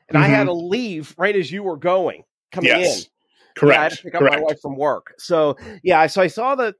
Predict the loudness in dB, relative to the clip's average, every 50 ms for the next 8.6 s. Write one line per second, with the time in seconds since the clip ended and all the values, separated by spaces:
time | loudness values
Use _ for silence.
0 | _ _ -18 -10 -10 -10 -4 0 2 2 2 2 0 -2 -2 -4 -4 -2 -2 -2
1 | -4 -6 -6 -8 -8 -4 -2 0 2 4 4 4 4 4 2 2 0 0 -2 -2
2 | -2 -2 -2 -4 -8 _ -12 -10 -8 -6 -6 -6 -4 -4 -4 -4 -2 -2 -2 -2
3 | -2 -4 -4 -2 0 0 2 2 0 0 -2 -4 -4 -4 -4 -2 0 0 2 2
4 | 2 2 2 0 -2 -4 -8 -10 -10 -10 -8 -6 -6 -4 -4 -4 -4 -6 -8 -6
5 | -2 0 2 2 2 0 -2 0 0 2 2 2 0 -2 -4 -6 -6 -4 -2 -2
6 | -2 -4 -4 -4 -4 -4 -2 -2 -2 -4 -4 -6 _ _ _ _ _ _ _ _
7 | _ _ _ -4 -2 0 0 0 2 0 0 0 2 0 0 0 -4 -6 -8 -10
8 | _ -2 -2 0 0 -2 -2 -4 -4 -6 -8 -10